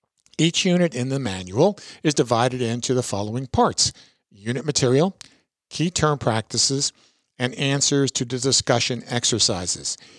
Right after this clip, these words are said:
Each unit overview offers a summary of the subject area covered.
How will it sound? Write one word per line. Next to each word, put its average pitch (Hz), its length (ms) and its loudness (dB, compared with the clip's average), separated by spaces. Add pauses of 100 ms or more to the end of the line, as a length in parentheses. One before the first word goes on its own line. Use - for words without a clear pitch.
(220)
Each 165 320 0
unit 165 380 0
overview 120 560 0
offers 123 400 2
a 120 40 -2
summary 147 440 2
of 120 100 -8
the 117 80 -2
subject 143 480 2
area 117 260 -2
covered. 123 460 -2